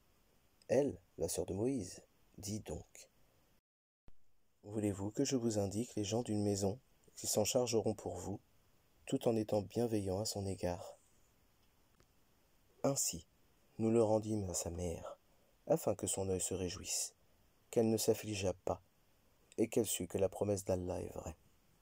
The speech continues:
Mais la plupart d'entre eux ne savent pas. Et quand il eut atteint sa maturité et sa pleine formation, nous lui donnâmes la faculté de juger et une science.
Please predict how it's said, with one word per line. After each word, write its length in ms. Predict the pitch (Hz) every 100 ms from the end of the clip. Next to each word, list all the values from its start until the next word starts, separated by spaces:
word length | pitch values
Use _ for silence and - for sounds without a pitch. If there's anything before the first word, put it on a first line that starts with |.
| _ _ _ _ _ -
Mais 80 |
la 100 | 98
plupart 380 | 95 107 107 98
d'entre 340 | 95 90 - 90
eux 40 |
ne 120 | 92
savent 280 | - 87 - -
pas. 180 | - - _ _ _ _ _ _ _ _ _ _ _ _ _ _
Et 100 | -
quand 220 | - 165 143
il 100 | 139
eut 80 |
atteint 280 | 139 - 165
sa 120 | -
maturité 600 | 95 92 - 98 95 127
et 60 | 107
sa 180 | - 87
pleine 300 | - 120 131
formation, 580 | - 87 82 - - - - _ _ _ _ _ _ -
nous 140 | 117
lui 140 | 117 113
donnâmes 320 | 110 104 101
la 80 | 98
faculté 500 | 101 - 98 - 98
de 140 | 95
juger 420 | 90 98 90 78 _ _ _ _ _ -
et 80 |
une 120 | 117 135
science. 540 | - - - -